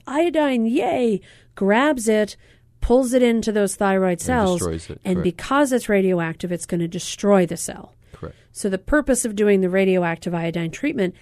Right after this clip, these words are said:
Speaker 1: is to actually destroy thyroid cells
Speaker 2: Correct.
Speaker 1: that you don't want to be there.
Speaker 2: Correct.
Speaker 1: So that's how that process really relates.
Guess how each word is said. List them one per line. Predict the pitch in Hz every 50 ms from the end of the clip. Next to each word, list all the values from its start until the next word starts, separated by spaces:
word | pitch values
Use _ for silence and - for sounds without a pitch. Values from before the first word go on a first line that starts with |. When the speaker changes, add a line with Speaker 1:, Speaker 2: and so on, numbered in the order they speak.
| _ _ _ _ _ _ -
Speaker 1:
is | 208 196 190 - -
to | - - 202 196
actually | 196 190 185 - - 202 196 180
destroy | 175 175 180 - - - - 190 185 180 175 175 175 170
thyroid | 170 - 180 170 170 165 170 165 160 160
cells | - 190 175 165 160 160 156
Speaker 2:
Correct. | - 104 87 - - - - -
Speaker 1:
that | 185 175 - 214
you | 202
don't | 190 180 180
want | 190 170 170 165
to | - 170
be | 165 165
there. | - - - - - _
Speaker 2:
Correct. | - - 95 82 - - _ _ _ _ _ _ _ _ _ _ _ _ _ _
Speaker 1:
So | - - - 190
that's | 175 185 202 196 202 202 - -
how | - 185 175 170
that | 170 170 180 -
process | - 180 165 165 165 - 175 165 - -
really | 180 175 170 165 160
relates. | 160 160 170 - - - - -